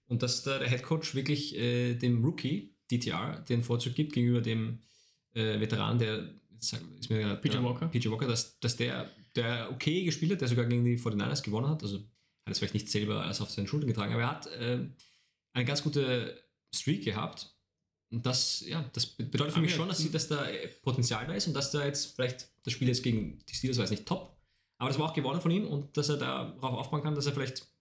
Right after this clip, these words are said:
Speaker 1: wirklich ein solider Quarterback ist und dann eben, wie du sagst, in einem guten Matchup kann man das schon mal ausnutzen und, äh, ja, er scheint eben einer der Spieler zu sein, dem, dem er, also Njoku scheint einer der Spieler zu sein, dem der neue Quarterback vertraut. Mit fünfzehn
Speaker 2: Ja.
Speaker 1: Targets ist das schon mal eine
Speaker 2: Ich, äh,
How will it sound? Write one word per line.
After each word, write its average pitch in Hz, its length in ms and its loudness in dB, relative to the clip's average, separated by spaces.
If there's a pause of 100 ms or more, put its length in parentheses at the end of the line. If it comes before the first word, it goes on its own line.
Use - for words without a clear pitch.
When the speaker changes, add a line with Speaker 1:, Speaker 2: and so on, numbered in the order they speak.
(540)
Speaker 1:
wirklich 156 200 4
ein 123 80 0
solider 135 260 2
Quarterback 127 380 0
ist 151 280 0
und 135 140 -4
dann 135 220 -4
eben, 127 160 0
wie 123 40 2
du 123 60 4
sagst, 123 240 0
in 104 60 -2
einem 104 80 -2
guten 120 200 0
Matchup 120 280 0
kann 139 140 -4
man 131 40 -4
das 123 80 -2
schon 123 120 0
mal 120 80 -2
ausnutzen 120 440 -2
und, 117 280 -2
äh, 117 240 2 (560)
ja, 120 100 0
er - 100 0
scheint 117 200 2
eben 131 100 0
einer 117 320 0
der 127 100 0
Spieler 120 220 2
zu 120 60 2
sein, 120 200 2
dem, 110 400 0 (200)
dem 113 100 2
er, 113 140 -2
also 113 280 2 (220)
Njoku 151 440 2
scheint 113 200 0
einer 117 140 0
der 117 100 0
Spieler 127 220 0
zu 123 100 -2
sein, 117 240 2 (400)
dem 117 180 2
der 110 100 2
neue 104 160 0
Quarterback 101 360 -2
vertraut. 101 320 -4
Mit 98 100 -4
fünfzehn - 260 -2
Speaker 2:
Ja. 123 80 2
Speaker 1:
Targets 104 200 -2
ist - 140 -6
das 95 80 -2
schon 101 140 -2
mal 95 60 0
eine 95 300 -4
Speaker 2:
Ich, 123 240 0
äh, 156 220 2